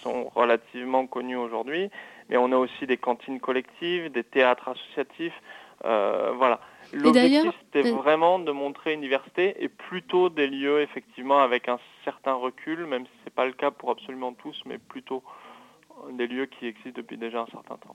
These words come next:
Speaker 2: Hmm. Et d'ailleurs, vous avez essayé d'un peu couvrir toute la France. Il n'y a pas que Paris, il y a
Speaker 1: On a
Speaker 2: aussi
Speaker 1: essayé.
Speaker 2: Ah oui.
Speaker 1: Hmm. Ouais. Ouais, ouais. Bah oui, parce qu'il fallait que ça puisse parler à tout le monde.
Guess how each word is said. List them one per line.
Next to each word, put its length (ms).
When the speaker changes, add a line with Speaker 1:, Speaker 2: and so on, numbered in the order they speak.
Speaker 2:
Hmm. 240
Et 60
d'ailleurs, 240
vous 100
avez 180
essayé 280
d'un 180
peu 180
couvrir 380
toute 160
la 100
France. 320
Il 60
n'y 20
a 20
pas 120
que 140
Paris, 280
il 140
y 60
a 20
Speaker 1:
On 20
a 40
Speaker 2:
aussi 240
Speaker 1:
essayé. 340
Speaker 2:
Ah 60
oui. 160
Speaker 1:
Hmm. 540
Ouais. 100
Ouais, 100
ouais. 160
Bah 100
oui, 140
parce 240
qu'il 260
fallait 240
que 120
ça 80
puisse 220
parler 260
à 80
tout 120
le 60
monde. 220